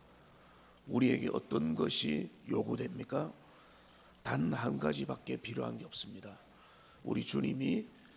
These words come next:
진실로 하시는 그 말씀, "내가 진실로 너희에게 이른다."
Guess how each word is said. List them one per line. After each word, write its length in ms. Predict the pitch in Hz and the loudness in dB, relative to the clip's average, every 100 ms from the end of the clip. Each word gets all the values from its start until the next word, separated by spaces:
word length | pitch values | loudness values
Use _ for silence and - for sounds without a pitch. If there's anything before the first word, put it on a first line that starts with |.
| - - | -16 -2
진실로 920 | - - 185 - - 127 127 147 196 - - - - | 0 2 4 4 2 0 2 2 0 -8 -20 -20 -12
하시는 600 | - - 135 139 - 185 - - - | -2 2 2 2 2 0 -4 -20 -4
그 100 | - | -2
말씀, 600 | - - 175 - - 147 - - - - - - - | -2 -4 -4 -4 -4 -10 -16 -20 -20 -20 -20 -20 -16
"내가 580 | - 113 107 - - 202 - - - - | -4 0 2 2 2 0 -6 -20 -20 -6
진실로 960 | - 165 214 254 - - 147 147 185 - - - | 0 4 4 6 4 2 2 2 0 -4 -20 -12
너희에게 760 | - - - 113 117 147 170 - - - - - - | 0 4 4 0 -2 0 0 -2 -16 -20 -20 -20 -10
이른다." 580 | - - - 175 175 - | -8 -8 -10 -12 -12 -14